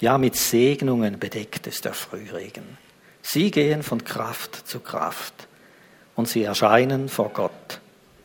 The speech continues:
in Zion. Jesus, danke, dass du uns so alles sein kannst.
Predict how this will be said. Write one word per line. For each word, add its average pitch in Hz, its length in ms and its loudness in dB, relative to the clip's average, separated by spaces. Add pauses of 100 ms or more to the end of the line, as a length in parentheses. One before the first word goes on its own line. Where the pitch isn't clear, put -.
(240)
in - 160 -8
Zion. - 400 -8 (2750)
Jesus, 143 380 2
danke, 92 340 -6
dass - 220 -10
du 120 140 0
uns 110 320 -4
so 131 260 0
alles 120 400 -4
sein 101 340 -6
kannst. - 540 -12